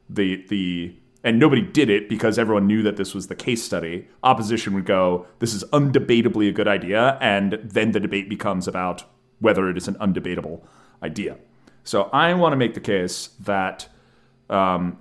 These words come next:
a, the helicopter money, um, f-, in order to help in, as a, as a humanitarian, life-saving, and health crisis, um, uh, mitigating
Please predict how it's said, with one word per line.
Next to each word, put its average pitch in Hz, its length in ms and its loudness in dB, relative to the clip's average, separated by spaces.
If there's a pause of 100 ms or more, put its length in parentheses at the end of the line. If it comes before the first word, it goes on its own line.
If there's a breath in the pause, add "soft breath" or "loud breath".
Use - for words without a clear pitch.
a, 90 500 0 (480)
the 101 300 -6
helicopter 139 480 0
money, 98 500 -2 (240)
um, 87 680 -4 (520)
f-, - 300 -16 (260)
in 117 280 2
order 131 280 4
to 107 580 -2
help 151 500 -2
in, 120 200 0
as 123 200 0
a, 101 180 2
as 107 180 -2
a 95 300 0
humanitarian, 113 880 0
life-saving, 101 800 0
and 92 280 -4
health - 480 -6
crisis, 107 580 -4 (580 loud breath)
um, 92 600 0 (760)
uh, 92 540 0 (500)
mitigating 110 640 2